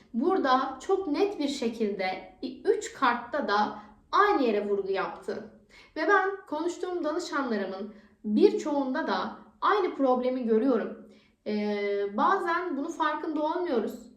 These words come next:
Ama, e, ilişki bittikten sonra insan kendine dönüp baktığında hep onun istediği olmuş, hep onun istekleri onaylanmış.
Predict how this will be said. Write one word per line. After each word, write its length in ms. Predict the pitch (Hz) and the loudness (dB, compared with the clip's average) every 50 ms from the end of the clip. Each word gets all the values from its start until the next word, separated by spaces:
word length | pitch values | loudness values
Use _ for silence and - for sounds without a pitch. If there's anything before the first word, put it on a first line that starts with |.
| _ _ _ _ _ | _ _ _ _ _
Ama, 420 | - 226 233 240 240 240 240 - - 214 | -6 -4 -4 -4 -4 -6 -8 -8 -6 -4
e, 320 | 202 196 196 190 190 - - | -4 -4 -4 -6 -6 -6 -4
ilişki 380 | 220 208 214 208 - - 330 | -4 -2 -2 -2 -2 2 4
bittikten 520 | 392 427 427 427 440 - - 427 392 392 381 | 4 4 4 2 -2 -2 2 2 4 4 2
sonra 640 | - - 320 269 240 226 202 196 196 196 - - - - - - _ _ _ _ _ _ _ | 0 -2 -2 0 0 2 2 2 0 0 -2 -6 -10 -16 -20 -20 _ _ _ _ _ _ _
insan 400 | - 247 247 240 - 339 339 339 | -10 -10 -8 -4 -2 -2 -2 -2
kendine 340 | 320 311 294 302 349 370 320 | -2 -2 -2 0 0 -2 -2
dönüp 260 | 311 277 262 - - | -2 -2 -4 -4 -2
baktığında 880 | - 262 262 - - - 233 220 208 202 196 196 208 262 285 - - - - - _ _ | -2 -2 -2 -2 -4 -4 -2 0 0 0 0 0 0 0 -2 -6 -10 -16 -20 -20 _ _
hep 240 | - - 453 - - | -2 0 0 2 2
onun 200 | 349 349 403 370 | 2 4 4 4
istediği 480 | 349 - - - - 220 202 208 196 185 | 2 0 0 0 0 2 4 4 2 2
olmuş, 440 | - 190 190 185 185 220 349 403 403 - - - - - - | 2 0 -2 -2 0 2 2 2 2 0 -8 -16 -12 -6 -6
hep 180 | 415 - 427 | -4 -4 -4
onun 240 | - 330 330 349 381 | -4 -2 -2 -2 -2
istekleri 560 | 370 339 - - 277 247 - - 208 214 208 | -4 -6 -6 -4 -4 -4 -4 -2 -4 -2 -2
onaylanmış. 960 | - - 208 208 202 185 190 190 190 185 190 190 208 269 415 392 - - - | -2 -2 0 0 0 0 -2 -4 -4 -4 -4 -2 0 2 2 2 0 -4 -10